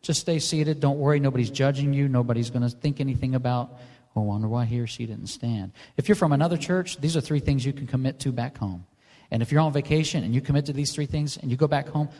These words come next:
your pastor is gonna love the fact that you went on vacation. He's gonna love it. So this morning, if you're willing to make the commitment to these three things, would you stand with me and with your pastors?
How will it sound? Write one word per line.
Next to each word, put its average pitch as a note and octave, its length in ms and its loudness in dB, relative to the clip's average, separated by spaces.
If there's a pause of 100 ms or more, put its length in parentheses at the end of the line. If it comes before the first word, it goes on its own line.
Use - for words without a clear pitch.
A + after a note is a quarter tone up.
(120)
your C#3+ 100 2
pastor C#3 380 0
is A#2+ 160 -4
gonna A#2+ 180 2
love C#3 300 2
the E3+ 80 -4
fact A#2+ 360 -4
that A#2 160 -4
you B2+ 60 2
went A#2 140 2
on A2+ 120 -2
vacation. A#2 560 -4 (1700)
He's - 100 -10
gonna A2 200 2
love B2+ 260 0
it. - 100 -12 (840)
So - 140 -2
this B2+ 260 2
morning, C#3+ 380 2 (760)
if B2 160 -4
you're D#3+ 100 4
willing E3 240 4
to D3 100 2
make D3+ 240 4
the C#3+ 80 0
commitment C#3 480 2
to B2 80 -2
these A2+ 240 0
three A2+ 180 -2
things, G#2 340 -2
would A2+ 160 -6
you B2+ 60 -6
stand A#2 380 -2
with B2 240 -2
me F2 200 -10 (460)
and B2 100 0
with C3 120 0
your A2 80 -6
pastors? - 680 -4